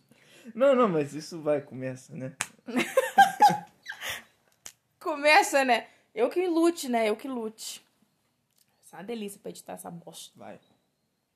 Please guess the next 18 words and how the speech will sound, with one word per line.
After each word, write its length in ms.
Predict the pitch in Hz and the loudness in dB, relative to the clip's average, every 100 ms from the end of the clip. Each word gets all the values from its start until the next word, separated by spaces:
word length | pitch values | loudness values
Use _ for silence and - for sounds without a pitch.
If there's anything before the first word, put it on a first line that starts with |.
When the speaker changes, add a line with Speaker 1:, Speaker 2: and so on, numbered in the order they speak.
| _ | _
Speaker 2:
Mas 160 | 311 359 | -20 -14
eu 100 | 381 | -14
edito 260 | 302 294 | -14 -18
tranquilo. 400 | - 262 240 226 _ _ _ _ _ _ _ _ _ _ _ _ _ _ _ | -18 -18 -18 -20 _ _ _ _ _ _ _ _ _ _ _ _ _ _ _
Marx, 720 | 254 247 202 175 - - - - _ - | -8 -6 -6 -8 -14 -12 -12 -16 _ -18
primeira 340 | 247 269 320 | -10 -4 -4
coisa 360 | 330 269 269 277 | -2 -2 0 -4
que 100 | 233 | -6
vem 200 | 269 320 | -6 -6
à 40 | |
sua 220 | 320 311 | -6 -6
mente 340 | 262 226 233 - | -4 -2 -4 -6
quando 180 | 247 240 | -4 -4
eu 60 | |
digo 200 | 220 226 | -4 -4
a 60 | 226 | -2
palavra 500 | 233 220 214 220 - | 0 0 0 -2 -10
amor. 420 | 233 226 180 165 | -10 -8 -8 -10